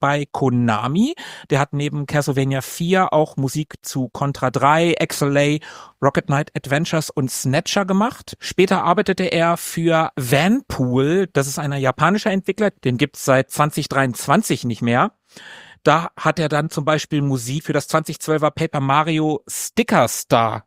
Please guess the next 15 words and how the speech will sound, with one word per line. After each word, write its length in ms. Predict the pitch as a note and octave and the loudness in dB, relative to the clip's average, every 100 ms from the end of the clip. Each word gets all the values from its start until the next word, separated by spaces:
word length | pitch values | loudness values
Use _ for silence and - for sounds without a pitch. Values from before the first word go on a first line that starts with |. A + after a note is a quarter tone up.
| - | -4
gemacht. 640 | A#2+ G#2+ - - - - - | -2 -2 -8 -16 -18 -20 -6
Sein 280 | - D3+ E3+ | 0 0 0
Kollege 720 | F3 F3 F3+ F3+ E3+ E3+ D#3 - | 2 2 4 2 4 2 0 -4
Taro 480 | - F3+ F3 E3 D#3 _ _ | 0 2 2 0 -2 _ _
Kudo 680 | - D4 C4 C3+ C#3 F3+ B3 - - | -4 0 2 2 2 0 0 -6 -6
hat 260 | F3 - _ | -4 -4 _
auch 440 | D3+ F#3+ D4 D4 - - | 2 4 4 0 -6 -14
viel 480 | - - - D3 D3 | -14 -10 -2 -2 -2
für 200 | - D3 | -4 -4
Konami, 460 | D3+ C#3 C#3 D#3 D#3 | -2 -2 0 2 2
aber 120 | C#3+ | 2
auch 100 | E3 | 2
für 100 | D#3 | -2
Square 420 | - - C#3+ A3 | -2 0 2 2
gearbeitet. 760 | D3 A#2 B2+ B2+ B2+ D#3+ G3 | 0 0 0 0 -2 -2 -4